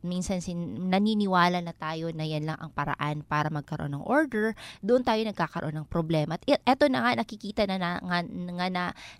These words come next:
na nga natin sa krisis na sa Iglesia ni Cristo. Bakit nga ba nagkaroon ng krisis? Dahil sa top leadership ng, ng, ng simbahan, nagkakaroon ng iba't ibang boses, nagkakaroon ng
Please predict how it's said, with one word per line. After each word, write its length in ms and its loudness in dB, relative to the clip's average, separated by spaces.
na 160 6
nga 240 10
natin 560 4
sa 160 -4
krisis 480 -4
na 80 -4
sa 160 -10
Iglesia 400 -6
ni 160 -12
Cristo. 480 -12
Bakit 400 -2
nga 160 0
ba 80 -2
nagkaroon 400 0
ng 160 -4
krisis? 400 -2
Dahil 480 10
sa 720 12
top 240 10
leadership 800 10
ng, 240 2
ng, 160 2
ng 160 4
simbahan, 880 4
nagkakaroon 960 4
ng 160 0
iba't 240 0
ibang 480 2
boses, 560 0
nagkakaroon 640 0
ng 20 -12